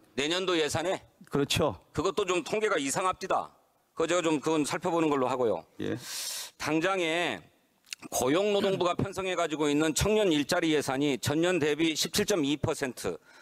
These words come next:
Speaker 1: 오천삼백육십이억 원이 삭감됐습니다.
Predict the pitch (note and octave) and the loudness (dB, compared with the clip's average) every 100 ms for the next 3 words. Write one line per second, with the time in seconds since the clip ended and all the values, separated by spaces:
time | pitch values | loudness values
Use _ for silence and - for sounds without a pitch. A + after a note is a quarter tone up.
0 | - - D#3+ G3 F#3+ F#3 E3 D3 - F3 | -6 -2 0 0 0 -2 -2 -2 0 0
1 | D3+ F3+ A3 F#3 D#3+ D3+ - C#3 A2+ G2+ | 0 2 2 2 -2 -4 -2 -2 0 0
2 | G#2+ F2+ D#2 D2 D2 | 0 -2 -2 -4 -6